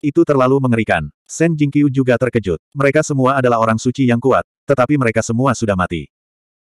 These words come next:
Racun macam apa itu? Lin Xuan mengambil kembali semua senjata dan cincin penyimpanan orang-orang itu.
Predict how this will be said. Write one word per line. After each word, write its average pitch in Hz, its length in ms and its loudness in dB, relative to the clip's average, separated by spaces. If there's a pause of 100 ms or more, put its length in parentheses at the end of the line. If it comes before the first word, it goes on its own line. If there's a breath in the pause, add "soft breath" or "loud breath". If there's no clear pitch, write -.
(180)
Racun 139 360 0
macam 139 280 0
apa 120 240 0
itu? 87 240 -4 (680)
Lin 147 160 0
Xuan 147 200 0
mengambil 131 360 2
kembali 123 280 2
semua 110 320 -2
senjata 110 320 0
dan 110 160 0
cincin 135 360 -2
penyimpanan 117 480 0
orang-orang 107 480 0
itu. 80 240 -6